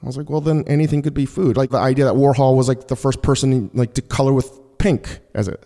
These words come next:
as a color. I was like, "That seems pretty stupid." But when you think about it in context, you're like, "Oh shit," you know?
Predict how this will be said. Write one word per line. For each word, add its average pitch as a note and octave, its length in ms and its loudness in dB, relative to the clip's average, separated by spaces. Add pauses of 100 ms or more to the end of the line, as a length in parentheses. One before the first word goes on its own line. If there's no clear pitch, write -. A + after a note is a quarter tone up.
(120)
as G#2+ 140 -2
a F2+ 140 -4
color. - 440 -4
I - 40 -12
was C#3 100 -6
like, D#3 120 -4
"That C4+ 180 -6
seems A#3+ 260 0
pretty D3+ 320 -2
stupid." - 720 -4 (640)
But F#3 100 2
when E3+ 140 2
you D3 80 4
think C4+ 260 -4
about D3+ 240 0
it C3+ 60 2
in B2 80 2
context, F3+ 420 -2
you're A#2 80 -2
like, G2+ 120 -6 (120)
"Oh A2+ 120 -2
shit," - 580 -10
you A2+ 100 -2
know? B2 220 -2